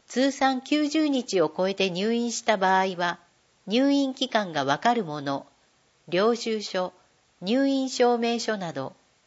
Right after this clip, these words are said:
を持参してください。その他の制度など、詳しくは市ホームページで確認してください。市ホームページのキューアールコードが表記してあります。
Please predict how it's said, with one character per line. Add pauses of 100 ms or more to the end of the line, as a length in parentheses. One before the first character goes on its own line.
(420)
を
持
参
し
て
く
だ
さ
い。 (1080)
そ
の
他
の
制
度
な
ど、 (300)
詳
し
く
は (320)
市 (100)
ホ
ー
ム
ペ
ー
ジ
で
確
認
し
て
く
だ
さ
い。 (1300)
市 (120)
ホ
ー
ム
ペ
ー
ジ
の (220)
キ
ュ
ー
ア
ー
ル
コ
ー
ド
が (120)
表
記
し
て
あ
り
ま
す。